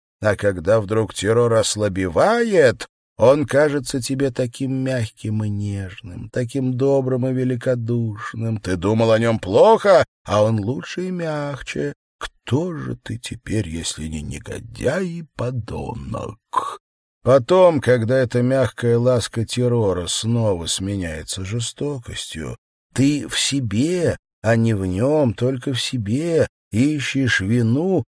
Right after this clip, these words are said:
и знаешь, что она только в тебе, и все справедливо и оправдано. Ты полон раскаяния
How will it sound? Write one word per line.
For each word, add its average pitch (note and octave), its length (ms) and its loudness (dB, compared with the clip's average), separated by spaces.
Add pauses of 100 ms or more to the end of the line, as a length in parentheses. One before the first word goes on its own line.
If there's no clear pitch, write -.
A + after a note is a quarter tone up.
и B2+ 140 2
знаешь, B2 600 2
что A2+ 240 -2
она A2+ 180 2
только A2+ 500 -4
в D3 100 -14
тебе, A2+ 720 2 (240)
и G#2+ 140 0
все G2 300 -2
справедливо F#2+ 920 -4
и E2 100 -6
оправдано. G2 1120 -6 (280)
Ты A#2+ 140 4
полон A#2+ 340 4
раскаяния G#2+ 1000 2